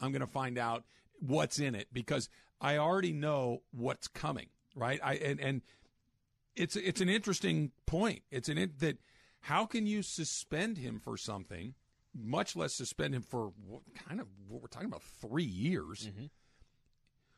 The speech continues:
Speaker 1: for something that didn't draw a criminal charge, for something that Trevor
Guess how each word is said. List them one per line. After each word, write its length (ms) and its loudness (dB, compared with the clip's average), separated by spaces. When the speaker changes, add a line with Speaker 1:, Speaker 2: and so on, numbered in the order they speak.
Speaker 1:
for 280 2
something 440 2
that 220 -2
didn't 460 2
draw 460 2
a 60 -8
criminal 420 0
charge, 420 0
for 140 0
something 460 0
that 200 0
Trevor 280 2